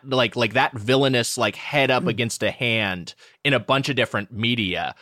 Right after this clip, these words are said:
Speaker 1: I feel like I've seen it in video games, too, and I have to imagine there's some peop-, you know, it, it's a Vampire Hunter D reference.
Speaker 2: Yeah.
Speaker 1: 'Cause it does look particularly villainous, just the idea of being, like, so bored by the evil shit that you're doing.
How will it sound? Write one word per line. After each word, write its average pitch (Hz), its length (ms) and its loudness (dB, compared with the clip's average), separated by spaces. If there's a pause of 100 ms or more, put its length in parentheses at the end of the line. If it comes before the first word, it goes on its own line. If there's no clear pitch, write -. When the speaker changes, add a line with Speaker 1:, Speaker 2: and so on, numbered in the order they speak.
Speaker 1:
I 131 80 2
feel 160 80 2
like 190 100 0
I've 170 80 0
seen 165 200 -2
it - 40 2
in 98 80 -2
video 120 380 0
games, 90 340 -4
too, 120 280 0
and 98 100 -2
I 92 60 -2
have 143 260 0
to 120 100 -2
imagine 95 440 -4
there's 90 180 -4
some 101 220 -4
peop-, 101 240 -8
you 110 180 -6
know, 95 100 -4
it, 104 140 -8
it's 110 160 -8
a 101 60 -8
Vampire 98 400 -4
Hunter 90 220 -8
D 123 180 -4
reference. 82 680 -10 (640)
Speaker 2:
Yeah. 165 140 0
Speaker 1:
'Cause 156 80 4
it 147 80 0
does 214 180 4
look 151 140 2
particularly 131 420 2
villainous, 107 380 0
just - 180 -2
the 143 80 4
idea 123 160 2
of 113 80 0
being, 117 200 0
like, 110 180 0
so 131 280 2
bored 110 600 2
by 101 160 2
the 98 280 -6
evil 110 220 -4
shit - 300 -4
that 104 160 -6
you're 101 140 -4
doing. 87 560 0